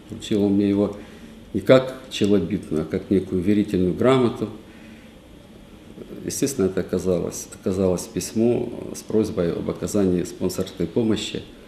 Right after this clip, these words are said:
на проведение какого-то детского турнира. Чем-то он, он меня подкупил.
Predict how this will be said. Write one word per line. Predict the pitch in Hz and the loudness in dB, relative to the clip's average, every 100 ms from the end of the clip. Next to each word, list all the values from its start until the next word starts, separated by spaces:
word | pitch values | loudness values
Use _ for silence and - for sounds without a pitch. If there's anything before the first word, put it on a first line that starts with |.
| - - - - | -20 -20 -20 -16
на | - 82 | -6 -4
проведение | 71 - 87 87 113 104 80 60 - - - - 92 | -4 -4 -4 2 4 4 2 -2 -8 -16 -18 -18 -8
какого-то | 85 - 90 85 80 | -6 -2 -2 -2 -4
детского | 82 - - 78 | -4 -6 -8 -6
турнира. | - 92 135 135 113 107 - - - - - | -2 2 4 6 2 -2 -12 -20 -20 -20 -18
Чем-то | - 131 117 104 | -4 0 2 2
он, | 98 92 | 4 4
он | 104 98 | 4 4
меня | 92 92 | 4 4
подкупил. | 95 87 - - 160 160 | 2 -4 -6 0 2 4